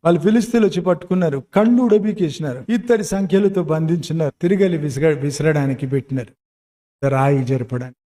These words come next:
పోయి చెబోగొట్టుకున్నాడు, కళ్ళు పోగొట్టుకున్నాడు, దేవుడు తనకిచ్చిన స్థితి పోగొట్టుకున్నాడు. ఇజ్రాయెల్లోకి న్యాయాధిపతి కదా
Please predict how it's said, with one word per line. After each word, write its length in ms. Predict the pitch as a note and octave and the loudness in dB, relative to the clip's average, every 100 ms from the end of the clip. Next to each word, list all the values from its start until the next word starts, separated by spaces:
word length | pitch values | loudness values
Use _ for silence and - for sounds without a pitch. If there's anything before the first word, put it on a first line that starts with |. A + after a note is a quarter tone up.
| _ - | _ -2
పోయి 120 | D#3 | -2
చెబోగొట్టుకున్నాడు, 880 | D3+ D3 E3+ E3+ F3 - E3+ F3 C#3+ C3 _ _ _ _ _ _ - | 0 2 4 4 2 0 2 2 0 -8 _ _ _ _ _ _ -2
కళ్ళు 160 | D3+ E3 | 2 2
పోగొట్టుకున్నాడు, 760 | D#3+ F3+ F3+ F3+ E3 E3 B2+ G#2 _ | 4 2 2 0 -2 -2 -4 -8 _
దేవుడు 200 | - D3+ | 0 0
తనకిచ్చిన 540 | C#3+ D3+ D3 D#3 D#3 F#3 | 2 0 0 0 0 0
స్థితి 360 | F3+ G3 F#3 G#3 | 2 2 2 4
పోగొట్టుకున్నాడు. 680 | G#3 G#3 G3 G#3 D3+ B2 - _ - | 2 2 0 -2 -8 -10 -16 _ -20
ఇజ్రాయెల్లోకి 680 | - F3 F3+ E3+ E3+ F3 | -2 2 4 2 0 0
న్యాయాధిపతి 640 | F3 F3 F#3+ G3 G3 F3+ D3+ | 2 2 2 0 -2 -4 -6
కదా 220 | G3+ | -4